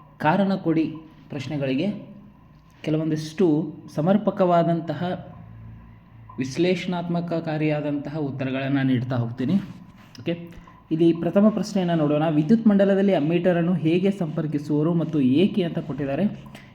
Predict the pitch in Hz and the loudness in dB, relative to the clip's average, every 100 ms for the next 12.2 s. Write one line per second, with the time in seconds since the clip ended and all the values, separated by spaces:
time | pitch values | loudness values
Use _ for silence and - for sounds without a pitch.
0 | - 143 175 214 226 214 156 185 190 180 | -4 2 6 8 8 6 4 2 2 0
1 | 175 175 180 165 143 156 156 143 156 170 | 2 2 2 2 0 0 0 0 0 -2
2 | 147 151 180 202 - - - - - - | -2 0 2 2 -2 -14 -20 -20 -20 -20
3 | _ - 165 165 156 151 165 143 139 - | _ -6 0 0 2 2 2 0 -2 -4
4 | 123 127 135 151 156 202 190 175 147 151 | -8 -4 -2 0 0 0 0 0 2 2
5 | 196 202 156 151 160 190 185 170 165 160 | 2 2 0 -2 0 2 2 2 0 0
6 | 170 170 135 143 160 165 143 143 147 123 | -2 -4 -2 0 2 2 0 0 -4 -2
7 | 123 135 131 127 123 131 151 143 143 143 | -2 -2 -2 -4 -4 -2 0 0 -2 0
8 | 170 202 202 202 160 147 170 160 151 147 | 0 2 4 2 2 2 2 0 -2 -4
9 | 131 131 131 196 - - - - - 143 | -2 -2 -2 -2 -6 -12 -20 -14 -4 0
10 | 180 202 190 175 165 160 151 139 135 135 | 2 2 0 0 0 0 -2 -2 -2 -2
11 | 139 156 151 - 147 131 120 110 110 107 | -2 0 -2 -2 -4 -2 0 -2 -4 -6
12 | 98 | -6